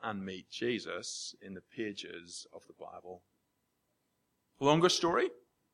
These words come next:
We'll mostly do it with people, uh, we, we know. Uh, people who know we care about them. And this is a critical way for us to care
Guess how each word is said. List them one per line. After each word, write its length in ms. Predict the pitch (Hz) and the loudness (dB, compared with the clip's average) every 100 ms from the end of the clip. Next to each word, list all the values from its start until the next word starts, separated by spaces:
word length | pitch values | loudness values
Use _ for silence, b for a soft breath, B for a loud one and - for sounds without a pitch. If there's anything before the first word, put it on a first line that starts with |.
| _ | _
We'll 180 | - 147 | 6 8
mostly 300 | 151 165 151 | 10 8 8
do 120 | 143 | 8
it 60 | 156 | 6
with 120 | 143 | 6
people, 420 | 160 156 160 156 | 4 8 10 10
uh, 600 | 131 117 117 117 113 113 120 113 113 107 104 123 | 10 10 12 12 12 10 6 0 -6 -8 -10 -10
we, 180 | 143 131 | 2 2
we 220 | 123 123 | 6 4
know. 500 | 120 107 104 123 262 - _ _ _ _ _ _ _ _ _ _ _ _ _ | 4 4 4 2 0 -6 _ _ _ _ _ _ _ _ _ _ _ _ _
Uh, 180 | - 110 | -4 -4
people 360 | 113 - 143 135 | 6 8 10 8
who 760 | 143 127 123 120 113 107 107 82 _ 82 | 10 10 10 6 4 0 -8 -10 _ -4
know 440 | 120 123 127 127 | 2 4 6 6
we 260 | 123 120 113 | 6 4 4
care 400 | - 120 127 120 | 0 0 6 6
about 360 | 117 104 98 | 6 0 -2
them. 440 | 90 95 101 165 185 _ _ _ _ _ _ _ _ _ _ _ _ _ _ _ | -4 -6 -6 -10 -14 _ _ _ _ _ _ _ _ _ _ _ _ _ _ _
And 120 | - 208 | -8 -6
this 220 | 320 - | -4 -2
is 680 | 156 123 104 101 - - - _ _ - | -2 -2 -6 -6 -8 -10 -16 _ _ -14
a 60 | 185 | -12
critical 880 | - - - 220 339 - 90 95 98 | -12 -14 -4 -2 0 0 -2 -2 -4
way 420 | 180 175 80 - | -2 0 -2 -6
for 240 | - - | -8 -6
us 380 | - - - - - | -6 -8 -10 -14 -12
to 180 | 170 190 _ - | -10 -10 _ -10
care 360 | 120 131 - | -6 -4 -4